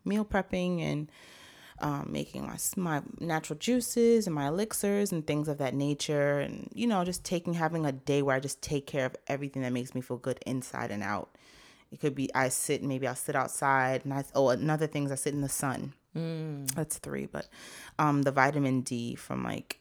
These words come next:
Speaker 1: I think from twelve P M to three P M is when it's at its heightened,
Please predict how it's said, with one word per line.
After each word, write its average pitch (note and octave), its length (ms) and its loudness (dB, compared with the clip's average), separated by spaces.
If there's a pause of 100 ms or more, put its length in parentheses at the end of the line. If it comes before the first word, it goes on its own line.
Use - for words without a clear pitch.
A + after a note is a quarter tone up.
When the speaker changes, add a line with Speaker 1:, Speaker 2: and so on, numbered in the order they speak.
(100)
Speaker 1:
I - 60 -18
think - 380 -4 (500)
from C3+ 360 -2
twelve C3+ 440 0
P - 200 -2
M D3 160 2
to D3 100 -4
three C3 240 -4
P C3 180 -4
M B2+ 180 0
is B2+ 160 -4
when C3 120 0
it's B2+ 160 -6
at B2+ 80 -6
its B2+ 160 -8
heightened, C3+ 720 -4